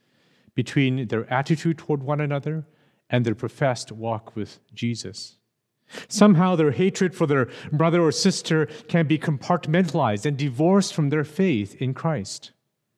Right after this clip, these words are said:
John has been exhorting us to have a consistent faith, one in which the love of God is perfected, and one in which we are walking in the same way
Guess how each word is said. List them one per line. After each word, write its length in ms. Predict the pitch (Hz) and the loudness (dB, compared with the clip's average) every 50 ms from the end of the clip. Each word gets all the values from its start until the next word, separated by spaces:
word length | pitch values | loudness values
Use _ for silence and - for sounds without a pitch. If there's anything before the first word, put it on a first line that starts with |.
| _ _ _ _ _ _ _ _ - - - - - _ _ _ _ _ | _ _ _ _ _ _ _ _ -20 -20 -20 -20 -20 _ _ _ _ _
John 260 | - 160 170 190 208 185 | 2 4 6 6 6 6
has 180 | 160 170 - | 4 2 -2
been 160 | - - 139 | -2 -2 -2
exhorting 400 | 131 117 104 123 120 110 110 98 | -2 0 0 -2 -2 -2 -2 -4
us 180 | 92 90 90 - | -4 -6 -6 -6
to 80 | - 131 | -8 -8
have 260 | - - 139 131 127 123 | -4 -2 -2 -2 0 0
a 180 | 113 104 101 104 - - _ - | 0 0 -2 -4 -8 -20 _ -8
consistent 680 | - 143 131 - - - 165 - - - 107 95 92 - | -4 -4 -2 -2 -2 -2 -2 -2 -4 -8 -8 -8 -8 -10
faith, 580 | - - 139 117 98 90 - - _ _ _ _ _ _ _ _ _ _ _ _ _ _ _ - | -6 -4 -2 -2 -2 -4 -8 -18 _ _ _ _ _ _ _ _ _ _ _ _ _ _ _ -4
one 260 | - 139 160 180 208 | 2 4 6 6 6
in 140 | 247 233 196 | 6 6 4
which 340 | 143 143 - - - - - - | 4 2 -2 -2 -6 -8 -8 -8
the 180 | 131 113 139 | -2 0 0
love 320 | 135 127 131 160 180 180 156 | 2 2 2 2 2 2 0
of 160 | 147 - - | -2 -4 -2
God 360 | - 180 175 151 120 104 110 | -4 -2 0 2 0 0 -2
is 420 | 113 123 120 120 113 - - - - _ | -2 -4 -4 -4 -4 -6 -8 -8 -10 _
perfected, 600 | - 139 - - 185 175 - - - 85 - - _ _ _ _ _ _ _ _ _ _ _ - - - _ - | -8 -8 -4 -2 -4 -4 -4 -6 -10 -10 -10 -14 _ _ _ _ _ _ _ _ _ _ _ -20 -20 -20 _ 2
and 200 | 147 156 165 156 | 4 4 6 6
one 160 | 170 202 226 | 6 6 8
in 140 | 247 240 202 | 8 6 6
which 240 | 175 170 165 - - | 6 4 2 0 -2
we 120 | 180 170 | 0 2
are 140 | 165 160 160 | 2 2 2
walking 420 | 151 160 175 196 202 - 208 196 | 0 2 2 2 2 4 4 4
in 80 | 190 180 | 4 4
the 80 | 180 165 | 2 0
same 380 | - - 208 220 240 240 202 | 0 0 2 4 6 6 4
way 320 | 143 110 107 110 117 113 | 4 2 0 0 -2 -4